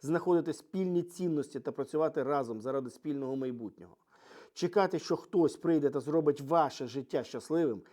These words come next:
це ідіотизм. Між іншим, для тих, хто не знає, хто не в курсі, слово «ідіот» — давньогрецький термін.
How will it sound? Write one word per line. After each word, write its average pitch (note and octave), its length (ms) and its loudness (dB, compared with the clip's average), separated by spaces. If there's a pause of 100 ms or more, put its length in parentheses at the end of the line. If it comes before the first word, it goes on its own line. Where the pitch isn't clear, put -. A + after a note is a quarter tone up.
(100)
це - 140 2
ідіотизм. G#3 920 6 (840)
Між A3 200 2
іншим, B2 300 -2
для G3+ 60 -2
тих, C4 140 -2
хто - 120 -6
не F#3+ 120 2
знає, A2 420 -6
хто - 180 -6
не D4 80 -2
в - 80 -8
курсі, - 340 -14 (180)
слово C#4 340 4
«ідіот» — C4+ 420 2 (500)
давньогрецький A3 640 2
термін. - 360 -16